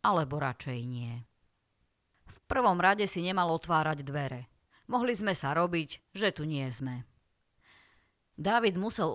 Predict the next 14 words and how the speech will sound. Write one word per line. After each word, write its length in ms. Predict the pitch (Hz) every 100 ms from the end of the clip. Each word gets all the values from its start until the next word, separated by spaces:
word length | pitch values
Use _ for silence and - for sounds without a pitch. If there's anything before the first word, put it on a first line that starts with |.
| 143
uznať, 640 | 135 156 160 202 - 143 151
že 160 | 160
to 160 | 160 151
síce 320 | - 143 -
nebol 400 | 139 226 190 147
zlý 320 | 123 143 139
nápad, 640 | 135 139 135 135 127 - - - _ _
ale 240 | - 185
pán 320 | 160 139 131 131
Mudrland 720 | 160 165 156 143 147 165 156
ho 180 | 135 139
mohol 400 | 151 165 143 131
vykydnúť 640 | 151 - 143 127 135 127 -
aj 180 | 131